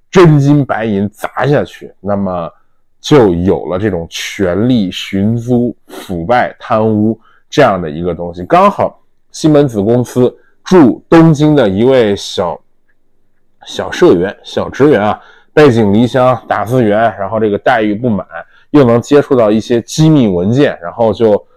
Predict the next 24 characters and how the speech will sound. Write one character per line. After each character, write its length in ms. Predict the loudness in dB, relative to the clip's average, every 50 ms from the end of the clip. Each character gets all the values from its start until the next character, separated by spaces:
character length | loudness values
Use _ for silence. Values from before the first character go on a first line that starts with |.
| _ _ _ _
特 160 | -2 2 4
别 140 | 4 6 4
特 140 | 4 4 2
别 100 | 2 4
的 60 | 4
郁 200 | 4 4 4 2
闷。 160 | 0 0 -2 -6 -10
回 260 | -4 2 2 4 4
国 140 | 6 4 4
之 140 | 4 4
后 120 | 2 2 2
干 160 | 2 0 0
嘛 200 | 0 0 -2 0
呢？ 240 | 2 2 2 2 0 -2 _ _ _ -10
说 260 | 0 4 6 6 6 4 0 -12 _ 2
要 340 | 4 6 6 6 6 6 4 4 2
把 240 | 0 0 0 0 -2 -4 0
这 300 | 2 4 4 6 4 4
件 240 | 4 2 0 0
事 160 | 0 0 -2 -2
情 180 | -2 -2 -8 -8
捅 340 | -10 -10 -2 -2 -2 -2 -2
出 200 | -4 0 2 4
来， 200 | 4 4 2 -2